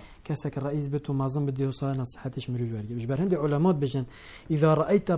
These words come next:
ڕەجولە یەدعو لیسوڵتان، ئەگەر تەدید زەڵامێک یە دوعا بۆ سوڵتانێک کە بۆ وەلی ئەمریت کرد، فەعلم ئەنەهو صاحب السنە. هەنگی بزانە ئەو کیە؟ خودانی سنەتیە.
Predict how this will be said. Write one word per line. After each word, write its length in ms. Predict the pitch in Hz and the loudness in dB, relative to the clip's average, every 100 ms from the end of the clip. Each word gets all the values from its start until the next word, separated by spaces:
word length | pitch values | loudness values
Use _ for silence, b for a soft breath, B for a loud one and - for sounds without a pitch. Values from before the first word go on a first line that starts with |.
| 147 | 4
ڕەجولە 400 | 175 151 135 107 b b b 156 | 4 4 4 0 b b b 6
یەدعو 280 | 190 202 175 160 | 6 6 6 4
لیسوڵتان، 580 | - 156 143 - 139 151 - - | 4 0 0 0 0 -2 -8 -4
ئەگەر 180 | 143 147 | -2 0
تەدید 220 | 151 185 151 | 2 2 4
زەڵامێک 440 | 147 175 170 143 131 160 | 4 6 6 4 2 4
یە 60 | 160 139 | 4 4
دوعا 200 | 147 208 | 6 6
بۆ 80 | 180 180 | 6 4
سوڵتانێک 400 | 160 143 147 139 139 | 0 2 0 2 0
کە 60 | 135 | 4
بۆ 60 | 143 | 6
وەلی 160 | 139 139 | 6 4
ئەمریت 280 | 139 127 123 | 2 0 2
کرد، 160 | 160 160 B B B - | 0 0 B B B 0
فەعلم 300 | 151 151 151 | 2 2 2
ئەنەهو 260 | 143 135 123 - | 0 0 0 -2
صاحب 280 | 135 - 117 | -4 -4 -6
السنە. 280 | 113 120 110 107 | -8 -8 -8 -6
هەنگی 180 | 120 127 | -4 -2
بزانە 280 | 139 170 165 | 0 2 2
ئەو 80 | 156 - | 0 4
کیە؟ 160 | 190 180 B B - | 4 4 B B -10
خودانی 380 | - 127 151 147 - | -2 2 4 4 0
سنەتیە. 460 | 131 131 123 107 | 0 0 -2 -6